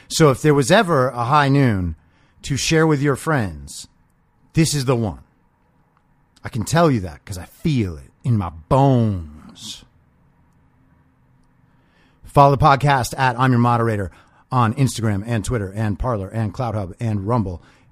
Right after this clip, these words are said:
if it comes to all of that. All right, here we go. So, a few quick topics, and then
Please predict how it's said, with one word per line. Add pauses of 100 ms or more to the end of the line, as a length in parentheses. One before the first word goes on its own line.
if (180)
it
comes
to (100)
all
of
that. (3000)
All
right,
here
we
go. (540)
So, (760)
a
few
quick
topics, (420)
and
then